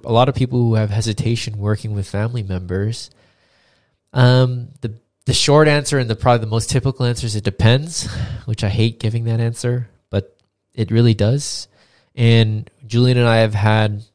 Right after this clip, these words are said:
ups and downs, but I think the biggest thing that we would probably say is we, we have a both ability to take a step back and say, "Hey, why are we doing this? You know, wh-, what do we wanna get out of it?" And it changes over time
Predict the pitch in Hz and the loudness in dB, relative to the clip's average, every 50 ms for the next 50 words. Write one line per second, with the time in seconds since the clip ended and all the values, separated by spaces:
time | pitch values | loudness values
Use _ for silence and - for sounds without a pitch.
0 | _ _ _ _ 104 117 120 - - 117 107 98 104 107 117 127 131 131 131 131 | _ _ _ _ -2 -2 -2 0 -2 -2 0 2 2 2 2 2 2 0 0 -2
1 | 131 131 - - - - - - _ _ _ _ _ _ _ _ _ _ - 107 | -4 -8 -12 -14 -16 -16 -18 -20 _ _ _ _ _ _ _ _ _ _ 0 2
2 | 113 110 - 147 143 - 131 104 - - 120 120 131 120 - - - 120 117 117 | 4 4 4 2 0 0 -2 -2 2 2 4 4 4 4 2 0 -2 -2 0 0
3 | 113 110 - - 110 107 104 101 - 117 110 107 117 113 107 - - 110 107 107 | 0 -2 -2 0 0 0 0 -2 0 0 0 0 0 -2 -2 -2 0 0 2 2
4 | 107 107 104 101 98 98 98 98 101 107 104 101 98 101 101 98 98 95 98 101 | 2 2 2 2 0 0 -2 -2 -2 -2 -2 0 0 0 -2 -2 -4 -4 -4 -2
5 | 107 110 117 127 131 110 110 - - 120 127 147 - - 127 110 110 110 107 107 | -2 -2 -2 -2 -4 -6 -6 -2 2 4 4 4 2 0 -2 0 0 2 2 2
6 | 104 104 104 - 95 - - 101 - 98 - - 95 87 - - 50 50 - _ | 0 0 -2 -4 -4 -2 -2 -2 -2 -4 -4 -4 -6 -4 -4 -6 -8 -8 -10 _
7 | _ - - _ _ _ _ _ _ _ _ 113 107 101 98 - 104 98 101 104 | _ -20 -20 _ _ _ _ _ _ _ _ -12 -10 -10 -4 -2 0 2 2 2
8 | 95 90 - _ _ _ _ _ _ _ _ _ _ _ _ _ _ _ _ _ | 0 0 -4 _ _ _ _ _ _ _ _ _ _ _ _ _ _ _ _ _
9 | - 98 104 110 117 113 107 104 101 92 - 92 90 87 85 85 82 - - - | 0 2 4 6 6 4 4 2 0 0 -2 -2 -4 -4 -6 -8 -10 -12 -14 -14
10 | - - - - _ _ _ _ _ _ _ _ _ - - 101 110 _ _ _ | -16 -18 -18 -20 _ _ _ _ _ _ _ _ _ -20 -20 -20 -20 _ _ _
11 | 113 107 107 110 _ _ - 113 117 123 127 131 127 123 123 113 110 107 104 98 | -20 -20 -20 -20 _ _ 0 4 4 6 6 6 6 4 4 2 2 2 2 2
12 | 95 95 - - 85 82 - - - 104 113 127 127 - - 147 143 135 120 120 | 2 0 0 -2 -2 -4 -6 -4 -2 2 2 2 2 2 2 2 2 2 2 0
13 | 101 101 101 98 101 95 - 101 95 92 | 0 0 -2 -2 -4 -6 -6 -6 -8 -8